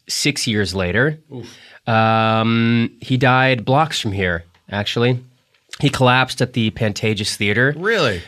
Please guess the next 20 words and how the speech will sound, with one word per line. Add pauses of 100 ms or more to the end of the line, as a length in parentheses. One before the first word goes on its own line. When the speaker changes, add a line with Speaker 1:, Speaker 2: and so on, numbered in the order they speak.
Speaker 1:
Uh,
he
was
going
to
see
a
movie
premiere.
He
collapsed,
and
he
was
with
his
girlfriend
at
the
time.